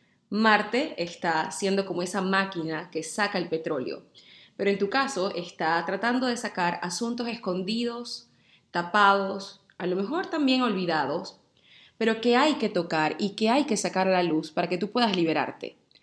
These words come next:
Te recuerdo que la semana pasada Urano arrancó directo en tu signo, y Urano es el planeta de la revolución. Parece que hay algo escondido del pasado no tan lejano,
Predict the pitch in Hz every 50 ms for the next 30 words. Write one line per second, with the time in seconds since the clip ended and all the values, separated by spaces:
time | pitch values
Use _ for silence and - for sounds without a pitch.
0 | _ _ - - 175 170 170 165 196 196 202 220 214 196 190 185 - 196 175 190
1 | 214 226 233 233 214 196 - 202 175 160 160 160 165 - - 185 180 180 190 202
2 | 208 202 190 180 170 170 185 185 185 185 185 180 - 185 180 175 170 165 - 196
3 | 175 170 156 160 170 190 - - 175 175 185 185 190 196 202 180 180 180 170 180
4 | 180 175 180 180 170 156 156 165 180 196 196 196 196 185 170 165 156 147 147 -
5 | - 120 107 - - _ _ _ _ _ _ _ - - - - - - - -
6 | _ _ - 247 247 285 277 - 359 339 294 269 254 254 254 247 269 262 - -
7 | 214 190 185 180 220 254 240 - - - - - - _ - 185 180 196 190 190
8 | 208 202 - 240 240 240 247 247 254 226 240 247 269 302 330 311 311 285 220 185
9 | 170 170 160 143 139 - - -